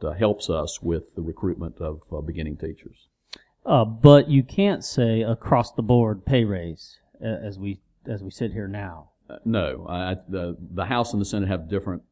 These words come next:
Speaker 1: differing ideas about,
Speaker 2: Mm-hmm.
Speaker 1: uh, about that.
Speaker 2: And
Speaker 1: Uh,
Speaker 2: that will be part of the negotiation?
Speaker 1: That's part of the discussion
Speaker 2: Yeah.
Speaker 1: that's, uh, taking place as we speak.
Speaker 2: A big issue has been teacher assistants, and there was some talk of maybe turning it into a block grant type thing and let the schools decide.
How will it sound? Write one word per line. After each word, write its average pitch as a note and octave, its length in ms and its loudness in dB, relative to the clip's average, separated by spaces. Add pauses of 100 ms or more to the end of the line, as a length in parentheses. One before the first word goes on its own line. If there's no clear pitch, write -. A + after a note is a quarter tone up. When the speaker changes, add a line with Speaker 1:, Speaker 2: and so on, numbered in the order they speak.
Speaker 1:
differing A2 360 -2
ideas F2 480 -4
about, D#2+ 340 -6
Speaker 2:
Mm-hmm. G#2 220 -10
Speaker 1:
uh, D2+ 140 -10
about D#2+ 400 -12
that. A1 280 -16
Speaker 2:
And A2+ 120 -2
Speaker 1:
Uh, A2+ 100 2
Speaker 2:
that A2+ 100 -2
will A#2 80 0
be A#2+ 200 4
part B2 260 0
of A2 100 -6
the A#2 80 -4
negotiation? A#2 720 -2
Speaker 1:
That's G2 180 -6
part F#2+ 240 -2
of E2+ 100 -6
the E2+ 60 -10
discussion F2 520 -6
Speaker 2:
Yeah. E2 80 -6
Speaker 1:
that's, - 200 -14
uh, D#2+ 100 -6
taking F2 260 -8
place E2 240 -6
as D#2+ 200 -10
we E2 120 -10
speak. - 280 -14
Speaker 2:
A B2+ 280 -2
big D3+ 260 8
issue C#3+ 320 6
has C3+ 100 2
been C3+ 160 4
teacher D#3 380 0
assistants, C#3 800 -6
and A2 160 -4
there A2 140 -2
was A2 180 -10
some A#2 180 -2
talk A#2 300 -6
of G#2+ 100 -10
maybe A#2+ 320 0
turning B2 340 0
it A#2 120 0
into A#2+ 300 0
a A2+ 40 0
block A2+ 440 -4
grant A#2+ 400 0
type A#2+ 400 -6
thing A#2+ 240 0
and A2+ 120 0
let A#2+ 160 -2
the A#2 80 -12
schools A#2+ 360 -4
decide. A#2 500 0